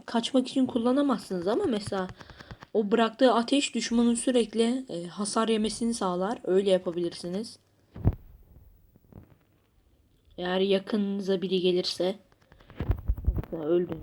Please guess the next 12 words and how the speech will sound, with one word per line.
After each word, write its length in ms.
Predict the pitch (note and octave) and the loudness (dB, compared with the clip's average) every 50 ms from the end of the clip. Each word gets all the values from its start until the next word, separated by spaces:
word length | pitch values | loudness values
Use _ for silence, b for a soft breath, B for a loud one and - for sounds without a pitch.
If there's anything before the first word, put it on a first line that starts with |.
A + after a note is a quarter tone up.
| - C#3+ | 4 4
ya, 140 | - - - | 2 -12 -14
çıktı. 320 | - - - - - - - - - _ _ - - - - - - _ _ - - - - _ _ _ _ _ _ _ _ _ _ _ _ _ _ _ _ - | -14 -16 -16 -14 -16 -16 -14 -16 -20 _ _ -20 -20 -18 -18 -20 -20 _ _ -14 -14 -14 -14 _ _ _ _ _ _ _ _ _ _ _ _ _ _ _ _ -20
Bir 380 | - - - - _ _ - | -20 -20 -20 -20 _ _ -14
tane 140 | G3+ F#3 F#3+ | -8 -8 -8
şekilli 500 | F#3 - - - F#3 F#3 - G3 G3 G3 | -6 -6 -6 -6 -6 -6 -6 -6 -2 0
gol 200 | G3+ G3 G#3 G#3 | 2 2 2 2
mü 180 | G#3 G#3 G3 F3 | 2 0 -2 -4
denesem? 420 | E3+ E3 D#3+ D3+ - - - - - - - - _ _ _ _ - - - - - - - - - _ - _ _ _ - _ _ _ _ _ - - - _ - - - - - - _ _ _ - - - - - _ _ _ _ _ _ _ _ _ _ _ - _ _ _ - - - - - F#3+ | -6 -8 -8 -10 -10 -8 -8 -10 -12 -16 -18 -20 _ _ _ _ -18 -18 -18 -18 -18 -14 -14 -14 -14 _ -20 _ _ _ -20 _ _ _ _ _ -20 -20 -20 _ -20 -20 -20 -20 -20 -20 _ _ _ -20 -20 -20 -20 -20 _ _ _ _ _ _ _ _ _ _ _ -20 _ _ _ -20 -20 -20 -12 -6 -4
La 100 | F3+ E3+ | -4 -2
atamadım, 560 | - F3 F#3 - G3+ G3+ F#3+ F3 E3 E3+ E3 | -2 -2 -2 -2 -2 -2 -2 -2 -4 -4 -6
Allah 220 | E3+ E3+ F3 F3 - - | -6 -8 -10 -12 -10 -6
kahretmesin. 640 | - F3+ F3+ F3 E3+ - _ - E3 - - - D3 | -4 -2 -2 -2 -4 -8 _ -18 -20 -18 -16 -16 -16